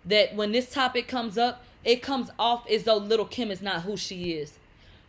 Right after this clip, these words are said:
When I have gotten on Lil' Kim's ass, it's been about what I didn't like about how she handles shit.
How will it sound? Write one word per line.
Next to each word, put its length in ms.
When 200
I 80
have 180
gotten 220
on 120
Lil' 140
Kim's 240
ass, 320
it's 160
been 160
about 260
what 120
I 80
didn't 220
like 200
about 180
how 120
she 180
handles 340
shit. 280